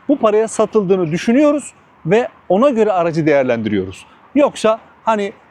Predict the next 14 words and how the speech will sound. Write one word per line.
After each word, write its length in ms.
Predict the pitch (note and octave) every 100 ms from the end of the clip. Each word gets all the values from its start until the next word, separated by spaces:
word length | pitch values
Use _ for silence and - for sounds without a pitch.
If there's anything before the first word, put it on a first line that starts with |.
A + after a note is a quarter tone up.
| F3
aracın 380 | G3+ G#3 A#3 -
iki 200 | G#3+ C#4+
katı 260 | G#3+ A3+
fiyat 280 | G3+ G#3+ G#3
farkı 340 | - F#3+ - G3
olan 260 | D#3+ D3+ - _ _ -
veya 180 | E3 F#3
segment 540 | - E3+ D#3+ A#3 A#3
olarak 400 | G3 G3 F#3+ -
bir 120 | A#3
üst 100 | B3 -
sınıftaki 440 | G3+ - F#3 G3+
modelleri 500 | F3+ F3+ F#3 F3 F3
düşündüğümüzde 760 | F3 G3+ F3+ G3+ F#3+ E3+ C4+